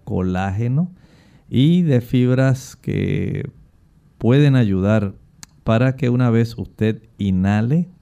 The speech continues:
esos pulmones puedan llenarse, puedan los bronquiolos, los bronquios expandirse. Pero también, cuando llega el momento de exhalar, nuestros pulmones deben entonces comprimirse y esa capacidad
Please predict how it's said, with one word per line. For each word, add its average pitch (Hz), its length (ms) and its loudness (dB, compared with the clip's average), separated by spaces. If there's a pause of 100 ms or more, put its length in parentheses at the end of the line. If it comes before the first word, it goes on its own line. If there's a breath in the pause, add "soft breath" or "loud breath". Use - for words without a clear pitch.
(140)
esos 92 220 -4
pulmones 98 920 -2
puedan 95 360 -2
llenarse, 98 760 -4
puedan 101 360 -2
los 90 140 -4
bronquiolos, 101 800 -2
los 82 160 -4
bronquios 101 640 -6
expandirse. 95 1300 -4 (840 soft breath)
Pero 127 260 4
también, 139 540 4 (440)
cuando 127 340 2
llega 131 200 2
el 127 80 4
momento 123 440 2
de 101 100 2
exhalar, 92 720 -2 (1000)
nuestros 95 460 -2
pulmones 117 720 2
deben 90 380 -2
entonces 101 460 -2
comprimirse 104 1080 0
y 92 160 -4
esa 110 680 -2
capacidad 98 960 -4